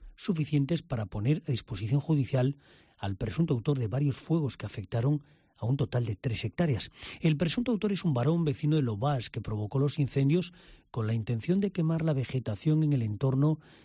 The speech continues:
de las parcelas de su propiedad. La Unidad de Investigación de Incendios Forestales mantiene abiertas investigaciones en lugares donde recientemente se detectó actividad incendiaria, como el fuego que afectó recientemente al Parque Natural da Baixa Limia,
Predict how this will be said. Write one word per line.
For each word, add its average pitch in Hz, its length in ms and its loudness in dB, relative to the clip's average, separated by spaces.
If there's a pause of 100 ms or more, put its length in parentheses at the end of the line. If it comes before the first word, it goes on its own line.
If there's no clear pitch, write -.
(120)
de 117 180 -2
las 139 180 2
parcelas 117 560 -2
de 117 120 -2
su 113 180 -4
propiedad. 98 520 -6 (580)
La 143 180 4
Unidad 139 240 2
de 208 60 2
Investigación 160 540 0
de 139 80 4
Incendios 135 340 0
Forestales 139 540 -2
mantiene 123 340 0
abiertas 123 420 0
investigaciones 131 920 0 (400)
en 117 120 -2
lugares 117 380 2
donde 143 220 4
recientemente 131 760 0
se 120 120 0
detectó 113 500 -2
actividad 113 500 -4
incendiaria, 127 640 2 (480)
como 147 200 4
el 143 60 2
fuego 208 300 -2
que 185 80 -4
afectó 139 340 -6
recientemente 139 760 0 (320)
al 101 180 -2
Parque 156 280 0
Natural 117 400 0
da 104 80 -2
Baixa 147 300 0
Limia, 107 360 0